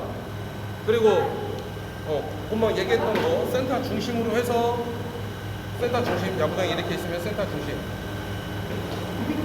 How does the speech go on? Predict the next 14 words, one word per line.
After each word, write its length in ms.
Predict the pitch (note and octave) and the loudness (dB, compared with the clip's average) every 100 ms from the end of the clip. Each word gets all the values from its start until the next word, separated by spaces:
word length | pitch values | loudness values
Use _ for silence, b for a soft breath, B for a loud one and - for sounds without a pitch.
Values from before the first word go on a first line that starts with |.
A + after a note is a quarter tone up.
| - | 2
그러면 460 | A3+ B3 C#4 G#3+ - | 4 8 6 6 0
중간에 440 | F3 C4 D4 C4 | -2 0 2 2
딱 160 | C#4 C4+ | 2 -2
잘라서 320 | C#4+ C#4+ C#4 | 0 0 0
있잖아요. 280 | G#3+ G3 G#3 | 0 -2 -2
중간까지 540 | - A3 C4+ C4+ A#3+ A3 | -2 0 2 2 0 0
유격수가 560 | - - C4+ G#3 - | -4 -2 -2 0 0
무조건 360 | F#3 D#3 A#3 A3+ | 2 2 2 4
센터 420 | B3+ B3+ B3 G3 | 4 4 2 2
중간까지 600 | - G3+ A3+ A3+ F3 E3+ G#3 - - - - - - D#3+ | 2 2 2 2 0 0 -2 -6 -8 -8 -8 -8 -8 -4
유격수가 500 | A3 D#4 - C4 C4 | -2 -2 2 2 4
따라간다라고 580 | C#4 C4+ C4 A#3+ G#3 | 4 4 2 2 2
생각하시면 580 | G3+ B3+ C4+ B3+ A#3+ G3+ | 2 0 0 0 0 0
돼요. 180 | D#3 A2 | 0 -2